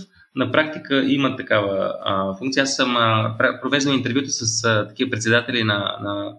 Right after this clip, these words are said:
потребителски кооперации, тия магазини Кооп, които са по селата. И си спомням веднъж, а, говорих с един човек, интервюирах един човек, който, а, много искаше да бъде истински предприемач, не социален предприемач, да бъде ефективен. И, а, се опитваше да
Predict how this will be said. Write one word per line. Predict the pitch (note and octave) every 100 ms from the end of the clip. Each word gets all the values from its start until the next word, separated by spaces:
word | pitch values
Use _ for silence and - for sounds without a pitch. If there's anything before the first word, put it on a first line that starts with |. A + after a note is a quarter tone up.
| _
потребителски | - F3+ F#3 - C3+
кооперации, | B2 B2 B2 A2+
тия | B2
магазини | B2+ A2 A2 A#2+ -
Кооп, | A2 A2 -
които | A2
са | -
по | -
селата. | F#2+ F#2+ F#2+ - F#3 - - - - _
И | C3+
си | C3
спомням | - E3 D3
веднъж, | C#3+ D3+ -
а, | C#3 C3 F2+ A#2+ A#2 G#2+ A2+
говорих | A2 D3 A#2
с |
един | C#3
човек, | C3 B2+ C3+
интервюирах | A#2 B2 C#3 C3
един | B2+
човек, | B2 C3+ C#3
който, | C3+ C3+ C3+ C3+ _ - - _ _
а, | A#2+ B2+ B2
много | C3+ F3+
искаше | F#3 F#3 D3
да | C#3+
бъде | D#3 D#3+ D#3+ D3+ C3 C3 - -
истински | C#3 D#3 D3 - -
предприемач, | G2+ - G#2+ F#2 F2+ -
не |
социален | A2+ F3+ C3+ G#2+ F#2
предприемач, | F#2 F2+ F#2+ F#2 - -
да |
бъде | C#3+ F3+
ефективен. | E3 A2+ - C#3 B2 F#2 - G#2 - _ _ _ _ _ _ _
И, | D3+ E3+ -
а, | D3+ D3
се | D3
опитваше | C#3 E3+ F3+ F3
да | D3+ D3+